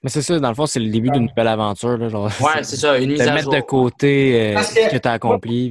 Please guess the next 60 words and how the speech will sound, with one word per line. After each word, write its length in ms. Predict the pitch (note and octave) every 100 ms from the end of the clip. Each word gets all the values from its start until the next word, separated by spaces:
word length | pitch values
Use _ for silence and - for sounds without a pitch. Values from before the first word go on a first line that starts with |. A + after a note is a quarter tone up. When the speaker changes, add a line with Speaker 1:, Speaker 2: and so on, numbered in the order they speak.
| A2
Speaker 1:
puis 40 |
Speaker 2:
je, 140 | G2 -
je 40 | -
suis 100 | -
allé 200 | G3 G#3
voir 260 | F#3+ A#3+ A3
des, 440 | F#3 E3 D#3 D3+ - -
je 60 |
suis 100 | -
allé 140 | F3+ G3+
voir 160 | A3+
une 60 | A#3
compagnie 320 | G3+ E3+ G3
de 40 | -
conférenciers, 640 | - D#3+ C#3+ C#3+ F#3+ G3
tout 120 | D#3
ça, 220 | - F#3
puis, 280 | F#3+ C#3+ C3 B2+
euh, 100 | A#2+ A#2 G#2+ F2 _ _ _ _ _ _ _ -
tu 60 |
sais, 20 | A3
quand 140 | F3+ -
tu 60 | D#3+
vas, 160 | D#3
mettons, 240 | D#3 D#3 G3+
tu 140 | -
vas 60 | C#3+
donner 180 | D3 F3
une 40 |
comp-, 120 | D#3+ -
tu 80 | G#3+
sais, 60 | A3+
moi, 80 |
mon 180 | G#3 F#3
but, 180 | D#3+ A3+
c'est, 220 | A#3 E3
c'est 220 | C#3 D#3+
de, 60 | C#3 -
de, 200 | E3+ D#3+ - _ _ _ _ _ -
ce 100 | -
que 100 | G#3
je 120 | F#3
veux 80 | G#3
vraiment, 160 | G#3 C#4+
c'est 120 | B3+
d'aller 160 | G3 G3
parler 240 | F3 G#3+
aux 60 | F#3
jeunes, 420 | E3+ G#3 F#3 - _ _
puis 100 | -
comme 260 | - E3+ D#3+
vraiment 280 | D#3+ F#3+ A#3+
de 40 |
leur 120 | G3
montrer 320 | F3+ E3+ G3+
comme 100 | A3
avec 160 | F#3 E3
les 220 | E3+ D#3+
images, 480 | E3 F3 G#3+ A3+ G#3+
puis, 260 | E3+ D#3